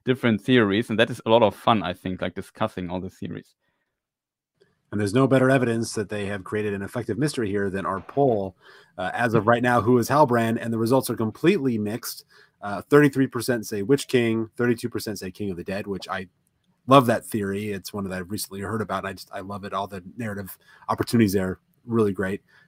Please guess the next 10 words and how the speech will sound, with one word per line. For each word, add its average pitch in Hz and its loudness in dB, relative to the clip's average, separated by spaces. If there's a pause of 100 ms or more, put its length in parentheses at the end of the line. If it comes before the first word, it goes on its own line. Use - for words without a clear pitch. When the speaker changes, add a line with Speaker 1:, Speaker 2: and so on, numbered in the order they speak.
(120)
Speaker 2:
Eighteen 156 6
percent 139 4
say 117 -2
Sauron, 104 2
and 107 -6
then 101 -2
fifty 127 -4
percent 123 -2 (120)
say 127 0 (100)
other. 143 2